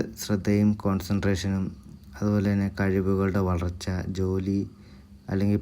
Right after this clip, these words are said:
പഠനത്തിൽ ഉയർന്ന റെക്കഗ്നിഷൻ ഉണ്ടാകും എന്നും പറയുന്നുണ്ട്. നിങ്ങളുടെ പരിശ്രമത്തിനെല്ലാം ഫലം ലഭിക്കും എന്നും ഭഗവാൻ പറയുന്നുണ്ട്. ഈ വീഡിയോ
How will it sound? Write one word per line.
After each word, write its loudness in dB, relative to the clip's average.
പഠനത്തിൽ 0
ഉയർന്ന 2
റെക്കഗ്നിഷൻ -2
ഉണ്ടാകും -2
എന്നും -2
പറയുന്നുണ്ട്. 0
നിങ്ങളുടെ 4
പരിശ്രമത്തിനെല്ലാം -2
ഫലം 2
ലഭിക്കും 0
എന്നും 0
ഭഗവാൻ 0
പറയുന്നുണ്ട്. -2
ഈ 8
വീഡിയോ 6